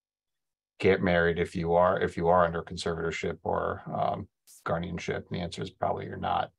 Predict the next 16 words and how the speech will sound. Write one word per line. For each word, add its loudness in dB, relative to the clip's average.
So 4
that's 4
another 8
way 6
in 0
which, -4
um, 2
people's 0
rights 0
might -6
be -6
infringed. -2
The, 4
uh, 6
and 2
so 2